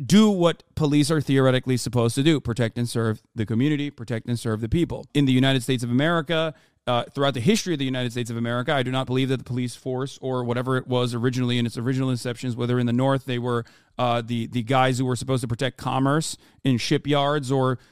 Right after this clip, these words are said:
slave catchers in the South, have ever done that. They've always been protecting and serving the interests of capital. So that's definitely,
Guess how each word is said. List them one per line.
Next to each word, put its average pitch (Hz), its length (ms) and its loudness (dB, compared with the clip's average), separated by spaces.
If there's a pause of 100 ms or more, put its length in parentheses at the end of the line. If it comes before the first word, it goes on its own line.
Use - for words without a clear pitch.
slave 135 380 -2
catchers 139 380 0
in 127 60 -4
the 123 80 -6
South, 165 360 0 (180)
have 202 280 0
ever 214 240 6
done 247 280 8
that. 117 280 -2
They've 147 220 0
always 175 500 4
been 135 300 0 (180)
protecting 143 400 0
and 156 80 0
serving 127 340 2
the 127 100 2
interests 117 280 -2
of 131 80 -4
capital. - 480 2 (400)
So 151 140 0
that's 190 320 2 (420)
definitely, 175 720 4